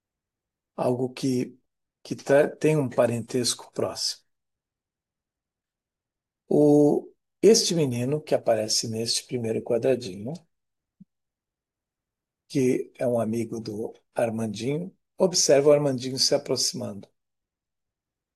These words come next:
O sapinho aqui na cabeça do Armandinho, como vocês estão vendo, sorrindo, feliz o sapinho, o Armandinho empurrando um carrinho de boneca, tem alguém aqui dentro, uma bonequinha qualquer, e o menino estranha muito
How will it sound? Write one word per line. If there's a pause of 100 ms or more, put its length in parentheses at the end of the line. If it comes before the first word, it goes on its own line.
(560)
O
sapinho
aqui
na
cabeça
do
Armandinho,
como
vocês
estão
vendo,
sorrindo, (480)
feliz
o
sapinho,
o
Armandinho
empurrando
um
carrinho
de
boneca, (480)
tem
alguém
aqui
dentro,
uma
bonequinha
qualquer,
e
o
menino
estranha
muito